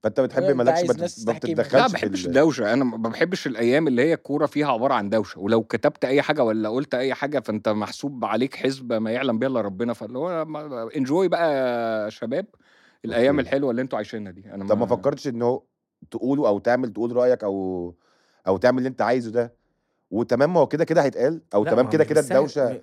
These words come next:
Speaker 4: أصل جمهور،
Speaker 1: الدوشة
Speaker 4: جمهور
Speaker 1: شغالة.
Speaker 4: الكورة، جمهور الكورة هو، ولا، وأنا منهم، منهم، منهم برضو أكتر فئة متطرفة في ال-، في
Speaker 1: مم.
Speaker 4: المتابعين ال-، الحاجات. يعني دايمًا مش هتلاقي حاجة وسط، تلاقي ناس بتمدح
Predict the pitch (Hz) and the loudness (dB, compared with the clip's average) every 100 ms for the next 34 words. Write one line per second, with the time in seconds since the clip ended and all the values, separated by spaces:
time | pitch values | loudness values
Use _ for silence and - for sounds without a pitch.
0 | 120 - 131 143 135 147 151 131 135 127 | -12 -8 -6 4 6 6 4 -2 2 4
1 | 165 180 214 269 - _ _ _ 120 160 | 4 2 2 0 -6 _ _ _ -6 -6
2 | 160 175 214 - _ _ - 131 131 104 | -4 -4 -4 -10 _ _ -12 -8 -6 -8
3 | 101 _ _ 117 - 135 147 156 160 175 | -12 _ _ -20 -10 -6 -2 0 0 0
4 | 175 165 170 180 170 170 185 170 170 185 | 0 -2 -2 -2 -4 -4 -4 -2 -2 -2
5 | 254 - _ _ - 170 - 214 185 - | -6 -8 _ _ -6 -6 -2 -2 -2 -8
6 | _ _ 214 208 190 156 139 147 160 110 | _ _ 0 0 -2 -6 -4 -4 -4 -10
7 | 117 _ 127 120 123 80 135 135 139 135 | -20 _ -14 -12 -12 -12 -10 -6 -4 -2
8 | 139 196 180 151 - 131 131 131 127 - | -2 -2 -4 -6 -8 -6 -6 -6 -8 -6
9 | 135 123 - _ _ _ _ _ 123 135 | -4 -4 -4 _ _ _ _ _ -8 -6
10 | 143 - 143 170 208 247 254 170 160 196 | -6 -8 -2 0 2 2 -2 -6 -6 -4
11 | 190 180 160 135 113 _ _ _ _ - | -2 0 0 -2 -8 _ _ _ _ -8
12 | 165 175 170 147 - - 127 135 196 175 | -6 -2 -2 -4 -10 -20 -14 -8 -6 -6
13 | - - | -8 -12